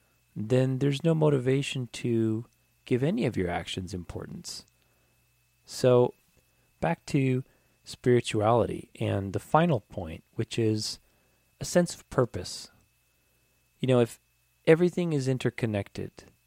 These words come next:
and you see the bigger picture and you speak the language of energy and you see that you are energy and you're part of this system, then the natural progression from all of that kind of thinking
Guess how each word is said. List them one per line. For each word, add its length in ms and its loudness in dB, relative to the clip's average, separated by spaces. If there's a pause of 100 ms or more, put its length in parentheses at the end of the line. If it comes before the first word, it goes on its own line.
(380)
and 140 0
you 60 2
see 200 -2
the 120 0
bigger 320 0
picture 420 -6
and 180 -6
you 80 -2
speak 360 -6
the 100 0
language 460 0
of 100 -4
energy 500 -6
and 120 -4
you 40 -2
see 220 -2
that 260 -4
you 140 2
are 160 4
energy 640 -6 (440)
and 100 -4
you're 100 2
part 320 2
of 140 -4
this 120 -2
system, 680 -8 (760)
then 380 2 (100)
the 120 2
natural 560 4
progression 760 0
from 260 -4
all 220 2
of 120 -6
that 200 -4
kind 220 -6
of 80 -8
thinking 680 -8